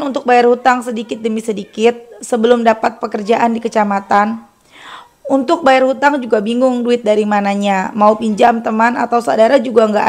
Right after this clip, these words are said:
ada yang bisa bantu. Tapi Allah tak pernah ingkar. Pas banget setelah jatuh tempo beberapa hari, dapat rezeki pas untuk bayar utang di koperasi. Allah Maha Besar. Kita, jika kita pasrah, ikhlas, dan sabar, pertolongan Allah tak disangka akan datang sendiri.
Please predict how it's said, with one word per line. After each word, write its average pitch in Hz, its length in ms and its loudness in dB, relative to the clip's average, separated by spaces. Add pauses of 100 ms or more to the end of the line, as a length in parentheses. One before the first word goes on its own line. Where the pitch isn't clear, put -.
ada 220 80 2
yang 233 240 2
bisa 202 320 -2
bantu. 190 640 -2
Tapi 262 320 0
Allah 277 240 2
tak 294 320 -4
pernah 254 240 -2
ingkar. 208 480 -4 (440)
Pas 349 240 2
banget 240 320 0
setelah 240 240 2
jatuh 233 240 -4
tempo 233 400 0
beberapa 226 320 0
hari, 233 480 2
dapat 226 400 0
rezeki 233 320 0
pas 277 240 -2
untuk 233 160 -10
bayar 214 240 -4
utang 226 240 2
di 220 160 -4
koperasi. 196 640 -6 (320)
Allah 247 320 4
Maha 226 240 -2
Besar. 214 640 0
Kita, 262 480 2
jika 240 320 -2
kita 262 240 0
pasrah, 262 640 0
ikhlas, 277 480 0
dan 254 160 -6
sabar, 254 400 0
pertolongan 226 480 -2
Allah 233 320 2
tak - 160 -4
disangka 214 480 -2
akan 214 240 -2
datang 202 320 -4
sendiri. 190 560 -6